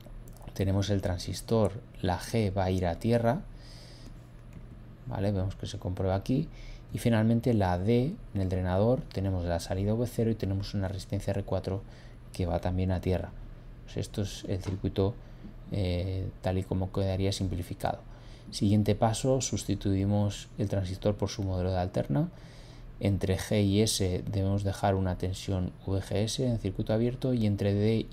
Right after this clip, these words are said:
y S una fuente de corriente dependiente. Es esta sustitución que aplicamos aquí. Y de ahora en adelante, em, ya simplemente tenemos que obtener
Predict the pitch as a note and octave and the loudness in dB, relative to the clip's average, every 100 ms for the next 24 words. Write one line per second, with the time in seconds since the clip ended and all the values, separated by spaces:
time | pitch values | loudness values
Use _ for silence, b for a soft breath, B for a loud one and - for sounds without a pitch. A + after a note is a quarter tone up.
0 | - G#2+ G#2+ - A2 A2+ - - G#2 - | 0 4 4 2 0 -2 -4 0 0 2
1 | G#2 F#2+ G2 - F#2 F2+ F#2 G2 G2 F#2 | -2 0 0 0 -2 -2 -4 -2 -2 -2
2 | F2 F2 G2+ B2+ E3 - - - - - | -2 -2 -2 0 -2 -4 -18 -18 -16 -16
3 | - - - - - F#2 - G#2 - F#2+ | -16 -18 -12 -10 -8 -8 -6 -8 -6 -6
4 | - - - G2 G2+ F#2+ F#2 F#2 G2+ G#2+ | -8 -12 -8 -6 -2 0 0 2 2 2
5 | A2+ A2+ C3+ E3+ - B B B B B | 2 0 2 0 0 B B B B B
6 | B - - B2 B2+ - - - G2+ G2 | B -8 4 6 6 4 -2 2 6 6
7 | G#2+ G#2+ G#2 G#2+ A2+ C3 C3 - - - | 6 4 6 4 4 4 2 2 -6 0
8 | G#2 F#2+ F#2+ F#2 F2+ F#2 - - F#2+ - | 2 4 2 2 0 -2 -6 -4 -2 0
9 | G2+ G2 F#2+ G#2+ F#2+ F#2 F#2 - F#2+ - | 0 2 2 0 0 0 0 -2 -6 -2
10 | G#2 A2+ | 0 2